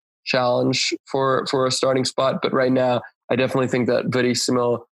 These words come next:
Vertonghen, O-, and Otamendi is, is going to be the, the starting back three whenever they are available to play together. Um, but looking at the other, looking at the other, um, looking at the other, uh, changes to this lineup,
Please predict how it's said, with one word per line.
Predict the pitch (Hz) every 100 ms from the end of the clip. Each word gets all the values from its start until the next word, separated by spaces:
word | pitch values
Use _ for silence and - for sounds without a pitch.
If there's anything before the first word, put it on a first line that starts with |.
| _ 123
Vertonghen, | 120 131 123 120 120
O-, | 117 117 -
and | 123
Otamendi | 120 120 120 120 120 123
is, | 123 120 123 113
is |
going | 107 120 120 117
to | - 113
be | 117 117 113 113 _ _ _
the, | 113 123 117
the | 120
starting | 117 - 120 123 120
back | 110 120 - -
three | 120 120
whenever | 120 120 120 123 120 120
they | 120 120
are | 135 131 - - _ _ -
available | 110 123 120 120 127 123
to | -
play | - 123
together. | 117 139 139 139 131 127 - _ _ -
Um, | 131 131 127 127 - _
but | 131 131
looking | 165 208 269
at | 269 233
the | 190 151
other, | 135 135 131 -
looking | 165 196
at | 170 147
the | 135
other, | 127 120 123 120 -
um, | 123 120 120 117 - _ _ - -
looking | 135 151 151
at | 139
the | 135 127
other, | 123 120 123 120 - _ _ -
uh, | 120 113
changes | - 131 127 120 123 117 -
to | - 123
this | - -
lineup, | - 57 57